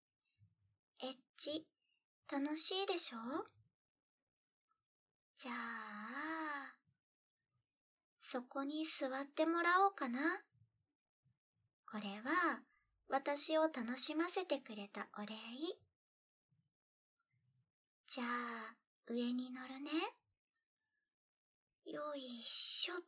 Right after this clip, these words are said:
と。え？何をするかって？見たらわかるでしょ？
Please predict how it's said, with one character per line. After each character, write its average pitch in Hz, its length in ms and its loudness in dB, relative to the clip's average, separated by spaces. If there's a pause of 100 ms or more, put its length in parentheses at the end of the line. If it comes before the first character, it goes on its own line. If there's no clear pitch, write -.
(300)
と。 311 100 2 (2250)
え？ - 0 - (1000)
何 339 400 2
を 285 80 4
す 262 180 -4
る 233 140 -6
か - 140 -14
っ 170 40 -14 (220)
て？ 214 480 -4 (1040)
見 269 240 0
た 349 300 8
ら 202 180 2
わ 180 260 -6
か 311 220 4
る 415 160 4
で 294 160 2
し 233 140 -4
ょ？ 202 640 0